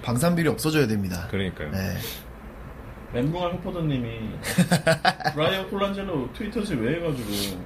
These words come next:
Speaker 1: 야,
Speaker 2: 네.
Speaker 1: 오중 계정이었나요?
Speaker 2: 사임했죠.
Speaker 1: 네.
Speaker 3: 어떻게 해요? 딴 팀 가나요?
Speaker 1: 근데 당분간 못
Speaker 2: 못 가지
Speaker 1: 가겠죠.
Speaker 2: 않을까요?
Speaker 1: 네,
Speaker 2: 네.
Speaker 1: 당분간 좀 힘들겠죠, 아무래도.
Speaker 3: 그러니까 왜 했대, 그 창피하게?
Speaker 2: 뭐, 부인이 뭐 했다는 얘기가 있는데,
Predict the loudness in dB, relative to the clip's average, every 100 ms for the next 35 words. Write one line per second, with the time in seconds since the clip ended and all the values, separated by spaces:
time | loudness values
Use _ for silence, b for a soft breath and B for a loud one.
0 | -12 -14 -6 -2 0 0 0 2 4 6
1 | 6 6 6 2 2 2 0 -2 -2 2
2 | 4 2 0 -4 -2 0 0 2 2 0
3 | 0 -2 -4 -4 -4 -4 -2 -2 -4 -10
4 | -14 -14 -14 -14 -14 -14 -14 -14 -16 -12
5 | -4 -2 2 2 2 2 2 4 4 6
6 | 6 6 4 4 2 2 0 0 2 0
7 | 0 0 2 2 0 -2 -4 -4 -4 0
8 | 2 2 2 0 -4 -2 -4 -6 -8 -8
9 | -6 -4 -4 -4 -8 -8 -10 -2 0 2
10 | 4 6 6 6 4 4 2 2 2 0
11 | 0 -2 -2